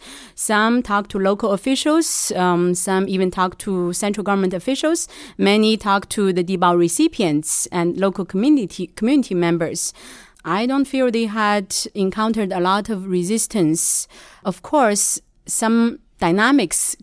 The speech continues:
could be interesting. Uh, for example, sometimes you come into a community accompanied by the local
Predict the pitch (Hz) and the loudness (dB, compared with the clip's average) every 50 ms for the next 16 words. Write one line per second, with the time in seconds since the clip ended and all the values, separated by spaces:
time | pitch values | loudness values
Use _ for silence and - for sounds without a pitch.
0 | - - - 208 175 170 170 175 196 208 202 - 180 165 - - 180 156 151 156 | -8 -2 -2 0 2 4 2 4 2 2 0 0 0 -2 0 0 0 2 2 0
1 | 156 - - - - _ _ - 185 175 170 - 202 190 175 185 202 202 202 208 | -2 -6 -16 -20 -20 _ _ -6 -6 -4 -2 0 0 0 2 2 0 0 0 -2
2 | 175 - 214 202 208 208 202 196 196 - 190 180 180 - 208 190 196 190 185 175 | -4 -2 -2 -2 -2 0 0 -2 -2 -2 -4 -6 -4 -4 -2 0 0 0 0 0
3 | 208 180 175 - 202 233 285 285 226 - - 190 180 185 180 - - - - 196 | -2 -4 -4 -2 0 2 2 2 2 0 0 0 0 0 -2 -6 -12 -8 -8 -8
4 | - - - 262 277 285 277 262 240 214 190 170 160 165 170 160 185 170 170 165 | -6 -4 -2 2 2 2 2 2 2 4 4 4 2 0 -2 0 0 0 2 2
5 | 175 180 190 185 - 208 185 170 170 175 180 - | 2 2 0 0 0 2 4 4 4 2 -2 -8